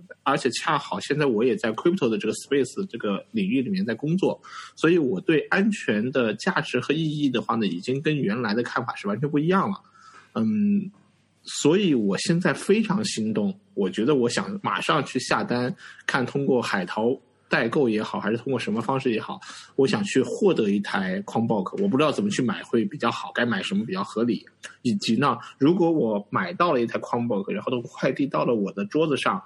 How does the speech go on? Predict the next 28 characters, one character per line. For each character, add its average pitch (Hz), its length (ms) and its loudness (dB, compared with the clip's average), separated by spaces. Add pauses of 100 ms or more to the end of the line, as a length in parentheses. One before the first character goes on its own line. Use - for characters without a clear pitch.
(120)
我 127 120 2
打 120 200 -2
开 123 220 -2
之 - 180 -4
后 123 200 -2
插 - 160 -2
上 143 180 -2
电 147 180 0
源， 190 160 -2
我 196 140 0
会 147 140 0
遇 147 80 2
到 131 100 2
什 - 140 -6
么 117 40 -2
情 - 220 -10
况？ - 220 -4 (320)
它 - 100 -4
能 120 240 2
不 180 60 4
能 147 220 2
在 135 120 2
国 101 160 0
内 107 120 0
用 110 120 0
得 101 80 2
起 - 160 -8
来？ 87 80 -12